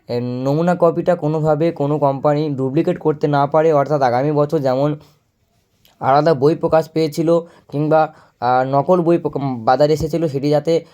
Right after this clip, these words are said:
আর না আসতে পারে, তার জন্য এই ব্যবস্থা। এর পরবর্তী যে বইটি এখন দেখতে পাচ্ছ, এটা হিস্ট্রি বই।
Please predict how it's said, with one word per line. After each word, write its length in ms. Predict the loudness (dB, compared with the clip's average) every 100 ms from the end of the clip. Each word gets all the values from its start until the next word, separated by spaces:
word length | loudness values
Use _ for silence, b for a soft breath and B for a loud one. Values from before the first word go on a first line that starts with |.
| B 0
আর 180 | 0
না 220 | 0 0 0
আসতে 300 | -2 -2 0
পারে, 260 | 2 2
তার 220 | 0 0
জন্য 260 | 0 -2 -2
এই 120 | 0
ব্যবস্থা। 480 | 0 0 -2 -4 -6 -4
এর 100 | -2
পরবর্তী 480 | 0 0 -2 -4 -2
যে 100 | 0
বইটি 320 | 0 0 0
এখন 300 | 0 0 -2
দেখতে 240 | -2 -2
পাচ্ছ, 240 | -2 -2 -2
এটা 140 | -2
হিস্ট্রি 420 | -2 -2 -2 -2
বই। 220 | 0 -2